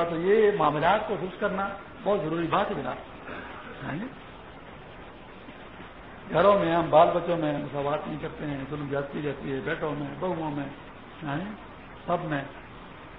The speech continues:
اور اس کے ہوتے ہوئے سچ بات ہے کہ، آ، مجھے یاد ہے، میں اشرف کا وارڈن تھا،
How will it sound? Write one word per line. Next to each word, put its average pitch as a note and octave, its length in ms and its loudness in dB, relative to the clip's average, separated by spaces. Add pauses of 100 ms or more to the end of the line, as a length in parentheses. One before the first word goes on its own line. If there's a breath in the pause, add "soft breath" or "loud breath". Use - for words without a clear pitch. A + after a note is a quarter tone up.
(260)
اور A#3+ 380 -4
اس - 180 -2
کے F#3+ 80 2
ہوتے D3+ 280 2
ہوئے D3 320 4 (460)
سچ G#3+ 180 0
بات D3+ 260 4
ہے D#3 100 0 (2000)
کہ، D#3 360 4 (720)
آ، - 20 -8 (2500)
مجھے F#3 180 4
یاد F#3+ 220 8
ہے، G#3+ 120 2
میں G#3 120 2
اشرف G3+ 240 -2
کا G3 60 6
وارڈن D3+ 400 6
تھا، - 80 -10